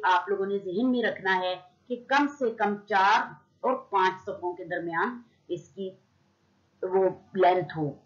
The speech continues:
چار اور پانچ صفحہ آپ کے درمیان آپ کا یہ مضمون پورا آنا چاہیے۔ میرا خیال ہے اقبال کے، آپ کے پاس کافی material ہوگا،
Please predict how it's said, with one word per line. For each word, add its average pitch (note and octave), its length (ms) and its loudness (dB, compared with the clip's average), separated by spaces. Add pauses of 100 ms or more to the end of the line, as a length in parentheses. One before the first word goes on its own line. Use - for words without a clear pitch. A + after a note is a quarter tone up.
(160)
چار F#3+ 300 4 (100)
اور G3 100 -2
پانچ F3+ 360 -2
صفحہ E3+ 260 -2
آپ - 180 0
کے F3 60 -10
درمیان E3+ 460 -4 (320)
آپ F3 240 0
کا F#3 60 2
یہ F3+ 160 0
مضمون F3 460 -4 (300)
پورا F#3 400 2
آنا E3+ 320 0 (100)
چاہیے۔ D#3 440 -4 (280)
میرا A3+ 260 0
خیال A3+ 120 0
ہے A3 60 -2
اقبال G3 360 0
کے، G3+ 80 -4 (460)
آپ G3+ 260 2
کے G#3+ 80 -4
پاس F#3+ 280 -2
کافی G3+ 240 -2
material F#3 500 -4
ہوگا، F#3+ 320 0